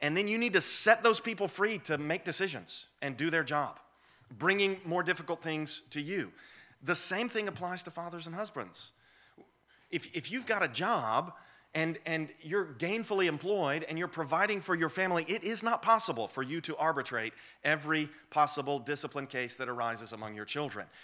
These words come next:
You need to institute policies where the kids settle thir-, certain things among themselves, certain things get brought to their mother, and certain things rise to the level of, uh, y-, y-, "We're gonna deal with this when your father comes home from work."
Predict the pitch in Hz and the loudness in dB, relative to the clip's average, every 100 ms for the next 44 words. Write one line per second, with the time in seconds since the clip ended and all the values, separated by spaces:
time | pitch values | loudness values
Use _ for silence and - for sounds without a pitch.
0 | - - 117 151 147 131 - 131 120 - | -20 -12 -6 -4 -4 -4 -4 -4 -4 -10
1 | - _ _ _ 143 185 - 185 208 220 | -20 _ _ _ -2 0 -4 -6 -8 -2
2 | 160 127 127 143 165 143 135 120 - 139 | 0 2 0 -4 -6 -2 -2 -2 0 -2
3 | 160 170 165 170 151 175 - - 170 170 | 0 -2 -2 -2 -4 -6 -6 -2 -2 -2
4 | 170 160 165 175 196 196 123 120 190 - | -6 -2 -2 0 -2 -2 0 0 -2 -6
5 | - - - - - - 180 196 196 196 | -14 -20 -20 -20 -4 2 2 2 0 2
6 | - 196 175 180 185 196 208 147 131 131 | 2 2 4 4 4 2 4 4 6 4
7 | 127 - - 139 - 175 165 160 147 147 | 2 -8 -4 -2 -2 -2 -2 -6 -2 2
8 | 147 143 147 135 131 127 127 120 - - | 2 0 -4 -2 0 0 -2 -4 -10 -2
9 | 123 120 110 - - _ - 107 107 - | 2 2 -2 -12 -20 _ -4 -2 -2 -8
10 | - - 127 135 131 127 135 135 131 120 | -18 -14 -14 -10 -10 -8 -4 -2 -2 -2
11 | 123 113 120 - 117 113 117 104 104 104 | -2 -4 -8 -8 -8 -6 -4 -4 -6 -10
12 | 104 95 95 98 87 - | -10 -12 -12 -14 -14 -16